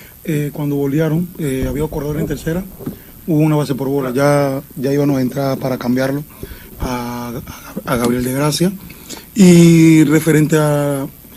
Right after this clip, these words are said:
a Luis García, que si tenía una, una referencia, eh, simplemente no, le esperó bien la curva, porque ya había fallado las dos primeras, o, o la segunda la falló, pero simplemente el picheo en curva se le quedó en el centro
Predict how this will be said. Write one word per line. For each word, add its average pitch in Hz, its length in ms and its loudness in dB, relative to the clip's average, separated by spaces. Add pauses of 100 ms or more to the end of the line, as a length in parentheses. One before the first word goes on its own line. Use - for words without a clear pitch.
(360)
a 123 1400 -2
Luis 139 140 2
García, 147 580 4
que 151 80 -2
si 139 120 -2
tenía 135 200 0
una, 147 280 2 (380)
una 156 140 2
referencia, 151 480 2 (440)
eh, 139 300 4
simplemente 151 1000 2 (640)
no, 143 260 4
le 143 220 4
esperó 139 280 4
bien 151 140 6
la 151 100 2
curva, 175 380 0 (120)
porque 151 280 -2
ya 160 80 4
había 156 100 4
fallado 156 280 0
las 156 100 2
dos 151 100 0
primeras, 151 340 -2 (380)
o, 170 80 4
o 156 380 6
la 143 100 4
segunda 156 400 2
la 147 80 2
falló, 156 340 0 (460)
pero 151 220 6
simplemente 151 440 2
el 143 60 -4
picheo 151 300 -6
en 139 80 -6
curva 139 260 -4
se 135 80 -4
le 131 80 -4
quedó 135 160 -4
en 131 80 -6
el 131 80 -6
centro 156 340 -4